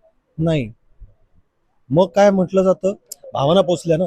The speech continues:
मग भावनाच फक्त पोचवायच्या असतील तर मग, अ, दीड हजार शब्दांच्या व्होकॅब्युलरीवर सुद्धा तुम्ही आयुष्य काढू शकता. म्हणजे तुमचीच भाषा तुम्हीच मारत चालला आहात.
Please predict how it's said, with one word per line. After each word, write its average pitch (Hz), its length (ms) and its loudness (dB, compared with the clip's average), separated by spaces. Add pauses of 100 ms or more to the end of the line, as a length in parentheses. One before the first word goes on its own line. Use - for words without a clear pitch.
(140)
मग 170 100 0
भावनाच 151 560 -2
फक्त 190 200 -6
पोचवायच्या 185 500 0
असतील 165 280 -4
तर 208 260 -2
मग, 208 300 -2
अ, 208 220 2
दीड 196 240 2
हजार 202 300 4
शब्दांच्या 202 480 0
व्होकॅब्युलरीवर 196 720 2
सुद्धा 165 420 -2
तुम्ही 185 220 -6
आयुष्य 175 320 -4
काढू 175 240 -2
शकता. - 320 -12 (840)
म्हणजे 160 180 0
तुमचीच 175 480 -2
भाषा 170 300 0
तुम्हीच 170 400 -2
मारत 143 260 -2 (100)
चालला 123 260 -6
आहात. - 380 -10